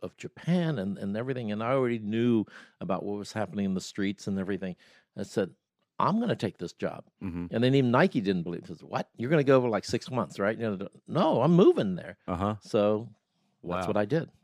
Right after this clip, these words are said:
Speaker 2: That's amazing.
Speaker 1: So, yeah, that's within the tw-, twenty-one years.
Speaker 2: Yeah. And then you had to open other offices too, right?
Speaker 1: Yeah. Uh, Shanghai, uh, which was the first office that we opened with no, um,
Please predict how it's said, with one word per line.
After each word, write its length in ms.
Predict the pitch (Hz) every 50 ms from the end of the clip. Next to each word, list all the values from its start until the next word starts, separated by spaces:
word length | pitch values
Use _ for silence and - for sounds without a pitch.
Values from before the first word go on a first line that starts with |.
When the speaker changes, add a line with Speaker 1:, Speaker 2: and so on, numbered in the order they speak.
| _ _ -
Speaker 2:
That's 160 | 85 - -
amazing. 440 | 85 85 85 82 80 80 78 78 - _ _ _ _
Speaker 1:
So, 140 | - - 123
yeah, 220 | 113 120 120 107 87 87
that's 260 | - 120 127 - -
within 300 | 120 113 101 110 107 104
the 80 | 98 90
tw-, 160 | - - - - _ -
twenty-one 360 | - 101 92 87 85 82 82
years. 300 | 82 76 - - - _ _
Speaker 2:
Yeah. 260 | 92 90 82 78 76 - _ _ -
And 120 | 113 110
then 120 | 120 120
you 140 | 120 120 117
had 180 | 101 110 113 104
to 60 | 101
open 300 | 90 98 92 - 98 92
other 240 | 85 104 120 101 80
offices 360 | 76 76 - 80 - - 73
too, 160 | - - 107 78
right? 240 | 67 71 82 85 - _ -
Speaker 1:
Yeah. 180 | 117 104 82 71 87 - -
Uh, 320 | - 101 92 90 87 85 80
Shanghai, 680 | - - 107 92 90 87 85 104 110 123 139 156 156 - _ _ _ _ _ _ _ _ _
uh, 220 | - 95 95 92 90
which 240 | 90 98 95 - -
was 160 | 95 90 -
the 100 | - 87
first 380 | - - 139 151 160 - -
office 400 | 95 85 85 - - 92 87 - -
that 140 | - 82 80
we 140 | 92 92
opened 340 | 90 90 85 - 92 90 87 85
with 160 | 87 - -
no, 460 | 95 92 98 98 95 92 90 87 - _ _ _ _ _ _ _ _ _ -
um, 460 | - - 85 - - 82 - -